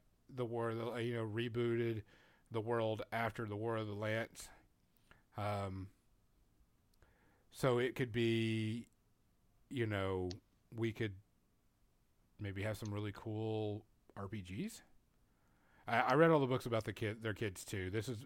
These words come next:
actually, this actually happens in the middle of book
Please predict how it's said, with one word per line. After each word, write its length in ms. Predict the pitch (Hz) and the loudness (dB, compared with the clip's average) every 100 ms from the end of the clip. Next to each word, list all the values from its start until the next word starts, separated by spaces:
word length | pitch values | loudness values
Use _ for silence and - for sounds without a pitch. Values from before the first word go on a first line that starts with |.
| - | -4
actually, 440 | 117 117 131 117 - - - | -2 -2 -2 -2 -4 -14 -4
this 200 | 120 156 143 | 2 4 4
actually 340 | 139 139 151 | 2 4 2
happens 600 | 131 131 139 120 120 - - | 4 4 2 0 -2 -8 -10
in 140 | - 123 | -4 -2
the 80 | 113 | 0
middle 400 | 113 117 110 107 | 0 0 0 0
of 160 | 95 | -2
book 400 | 92 110 110 - | 0 0 0 -6